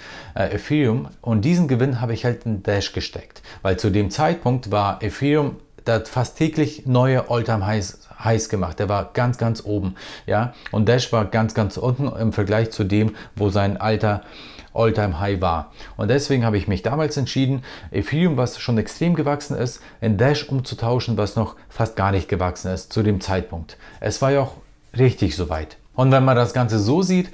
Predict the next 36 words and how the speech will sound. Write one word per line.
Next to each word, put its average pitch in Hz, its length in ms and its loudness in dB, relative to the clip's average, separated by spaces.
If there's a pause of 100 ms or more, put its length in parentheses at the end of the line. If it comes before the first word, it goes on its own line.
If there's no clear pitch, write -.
(140)
dann 110 220 4
habe 135 160 4
ich 147 100 -2
theoretisch 123 680 0 (220)
gar 110 200 2
kein 120 340 0 (240)
Minus 127 440 4
auf 110 200 0
mein 110 180 4
eingezahltes 143 800 0
Geld. 131 300 0 (320)
Das 113 200 2
ist 117 120 -2
jetzt 117 240 0
ein 101 280 2
Minus 127 520 2 (280)
von 110 180 4
dem 107 260 4 (480)
reinvestierten 120 920 4
Geld. 95 340 0 (100)
Verstehst - 420 0
du, 143 100 2
was 123 140 2
ich 127 140 -2
meine? 113 320 0 (380)
Ja. 87 220 2 (680)
Aber 113 300 4
trotzdem 147 480 0
muss 120 160 0
ich - 160 -6
zugeben, 135 380 2
dass 113 180 0
ich 104 180 -2
zwei 120 320 0
große 113 380 -2
Fehler 104 400 -2